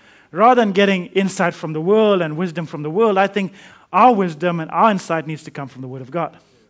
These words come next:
Amen? Amen. Amen. Amen. We're gonna do this all day. All right? Amen? Amen. Okay, all right.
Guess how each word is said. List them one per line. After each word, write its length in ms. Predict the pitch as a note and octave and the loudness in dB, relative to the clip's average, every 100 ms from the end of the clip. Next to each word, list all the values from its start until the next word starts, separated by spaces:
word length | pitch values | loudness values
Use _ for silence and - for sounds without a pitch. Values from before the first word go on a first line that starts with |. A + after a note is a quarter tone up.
| _ _ _ C#3 | _ _ _ -12
Amen? 300 | C#3+ F#3+ - _ _ _ _ _ _ _ _ _ _ | -8 -10 -10 _ _ _ _ _ _ _ _ _ _
Amen. 80 | C3+ | -14
Amen. 320 | C3+ C#3+ D3+ D3 _ - | -12 -10 -12 -18 _ -20
Amen. 840 | - - - - - - - - | -20 -20 -18 -20 -20 -20 -20 -18
We're 100 | C#3+ | -10
gonna 140 | E3+ E3 | -8 -6
do 180 | E3+ | -6
this 140 | E3+ E3 | -8 -4
all 260 | E3+ G3 | -2 0
day. 280 | F#3 F3+ E3+ - - - - - - - - - - | 0 -2 -4 -8 -20 -20 -20 -20 -18 -20 -20 -18 -10
All 60 | D#3+ | 0
right? 240 | F#3 F3+ - - _ _ - - - _ _ _ - | 2 2 -2 -10 _ _ -20 -20 -20 _ _ _ -2
Amen? 420 | G3 A3 B3+ G#3 - - - - | 2 4 2 0 -8 -14 -20 -18
Amen. 760 | - - - - - - A#2+ C#3 D#3+ | -14 -10 -10 -10 -10 -12 -12 -8 -8
Okay, 220 | D3+ C3+ | -8 -8
all 160 | C#3 E3 | -2 0
right. 220 | D3+ C3+ | 0 -6